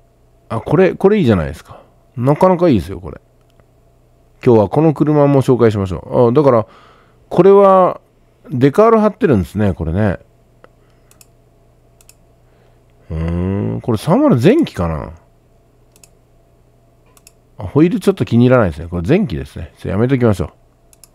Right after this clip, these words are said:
う。うん。これ。これ。うん、まあ、ホイールが私好みじゃないと。これはすごいローダウンしてますね。うん。かなり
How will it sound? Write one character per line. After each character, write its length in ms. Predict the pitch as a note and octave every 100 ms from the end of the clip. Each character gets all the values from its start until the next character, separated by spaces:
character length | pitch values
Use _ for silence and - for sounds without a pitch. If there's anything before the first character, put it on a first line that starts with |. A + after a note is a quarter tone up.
| _ _ _ _ F2+
う。 40 |
う 20 |
ん。 140 | E2 - _ _ _ _ _ _ _ _ - - -
こ 140 | F3+
れ。 200 | F#3 - _ _ _ _ _ _ _
こ 140 | - D#3
れ。 180 | D#3 - _ _ _
う 60 | B2
ん、 340 | C3 C3 B2
ま 80 | C3+
あ、 60 | A2
ホ 140 | B2
イ 40 |
ー 40 | C3
ル 100 | C3
が 220 | B2+ - - -
私 280 | A2+ G#2+
好 100 | A2+ G#2+
み 180 | E2
じ 60 | D2+
ゃ 40 |
な 100 | C#2+ C#2+
い 80 |
と。 120 | - - _ _ _ _ _ _ _ _ _ _ -
こ 180 | - C3+
れ 80 | E3+
は 100 | F3+
す 180 | - C3+
ご 180 | D#3 E3+
い 40 |
ロ 140 | A2+
ー 40 | A2
ダ 80 | G#2+
ウ 60 |
ン 40 | F#2+
し 60 |
て 80 | -
ま 100 | D2
す 120 | - D#2
ね。 160 | D2 _ _ _ _ _ _ _ _ _ -
う 80 | F2
ん。 520 | E2 D#2 C#2+ A#1 - _ _ _ _ _ _ _ _ _ _ _ _ _ - _ _ _
か 140 | - B2+
な 120 | G#2
り 200 | F2+